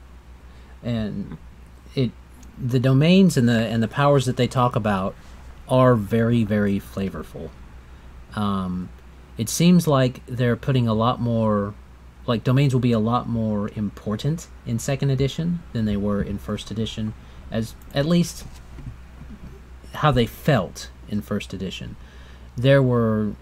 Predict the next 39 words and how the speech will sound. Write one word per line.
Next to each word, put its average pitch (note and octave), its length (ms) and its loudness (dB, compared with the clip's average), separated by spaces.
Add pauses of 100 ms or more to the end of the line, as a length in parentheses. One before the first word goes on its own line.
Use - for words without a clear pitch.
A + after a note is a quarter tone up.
(200)
clearly C#3+ 540 4
better A#2+ 340 2
domains G#2+ 560 0
than G2+ 240 -4
others G#2 340 -2
in F#2+ 140 -6
first - 260 -6
edition, G2+ 400 -6
and D#3 100 2
there A#3 100 4
will G3+ 140 6
probably G#2+ 600 2
clear, A#2 300 -2
be G#2+ 220 -2
clearly A2 540 0
better G2+ 320 0
domains G2 540 0
in F#2+ 160 -8
second F#2 340 -8
edition. F#2 400 -6
That's F2+ 220 -8
just F#2+ 160 -10
how F#2 240 -6
the F2 240 -8 (180)
nature G2+ 340 -6
of F#2 100 -8
things F2+ 260 -6
are, G2 320 0 (640)
depending G#2+ 400 -2
on F#2 140 -4
your, E2 180 -10 (320)
your D#2+ 360 -10 (380)
setup G#2 560 -2
of F2 160 -10
the F2 80 -8
game F#2 280 -6
that F2 140 -10
you're D2+ 60 -12
playing. G2+ 480 -4